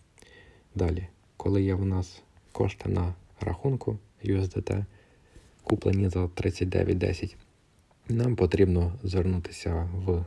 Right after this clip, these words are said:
будь-який криптообмінник в вашому місті, який видає готівку за U S D T.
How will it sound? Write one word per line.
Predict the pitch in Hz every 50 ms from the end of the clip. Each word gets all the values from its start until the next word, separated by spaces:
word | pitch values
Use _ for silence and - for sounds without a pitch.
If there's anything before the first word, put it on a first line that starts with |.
| - -
будь-який | 90 92 92 90 92 92 - 87 82
криптообмінник | - - 98 95 - - - 87 87 107 123 127 123 113 -
в | 107
вашому | 95 90 - 95 92 95
місті, | 101 104 101 - - - - - - - - - - - - - -
який | 87 85 - - 113 117
видає | 101 95 90 87 87 87 87 92 98 98 - - - -
готівку | 87 87 90 85 - - 104 104 101 - - 98 90
за | 87 87 87 95 98 98 - - - -
U | 95 98 -
S | - 92 85 - -
D | 101 92
T. | 82 - - -